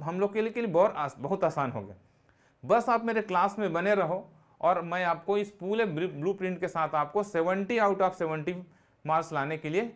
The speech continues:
प्रिपेयर कर दूंगा। बस जिस तरह से मैं आपको गाइड कर रहा हूँ उस तरह से आपको गाइड करना है। अब इसके गाइड के लिए आपको मेरे साथ कहाँ पर जुड़ना होगा, देखो।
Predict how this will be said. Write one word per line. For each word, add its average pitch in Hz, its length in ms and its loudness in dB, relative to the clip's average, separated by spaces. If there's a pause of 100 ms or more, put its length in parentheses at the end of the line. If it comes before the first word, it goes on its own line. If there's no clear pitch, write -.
(220)
प्रिपेयर 160 340 2
कर 131 200 0
दूंगा। 143 360 -2 (360)
बस 208 240 4 (120)
जिस 226 220 -2
तरह 247 160 8
से 247 120 0
मैं 220 120 2
आपको 180 240 0
गाइड 139 260 2
कर 113 140 0
रहा 107 140 -8
हूँ 95 200 -14 (460)
उस 208 160 -2
तरह 247 160 6
से 226 120 2
आपको 190 240 2
गाइड 131 240 2
करना 104 260 -6
है। 101 100 -16 (520)
अब 202 200 6
इसके 190 340 2
गाइड 190 360 4
के 247 120 4
लिए 226 180 6
आपको 160 360 6
मेरे 185 220 6
साथ 196 300 0
कहाँ 185 220 2
पर 202 140 2
जुड़ना 165 300 0
होगा, 147 260 2
देखो। 143 480 0